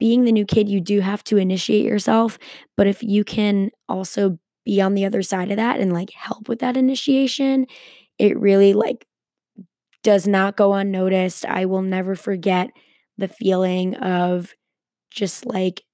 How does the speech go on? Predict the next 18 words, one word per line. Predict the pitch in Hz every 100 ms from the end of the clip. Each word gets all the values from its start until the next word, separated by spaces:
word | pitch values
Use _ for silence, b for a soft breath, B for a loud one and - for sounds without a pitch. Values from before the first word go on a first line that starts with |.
| -
not | 202 196 190 190
knowing | 196 190 190
what | 190 190
I | 190
was | 185
doing | 240 220 -
at | 202
all | 202 240 339
and | 220 190
then | 180
having | - 208 196 196
that | - -
help | - - - - B B B -
alongside | 180 180 240 - - -
with | - -
me. | - - 71
And | - 190
so, | - 196 185 185 185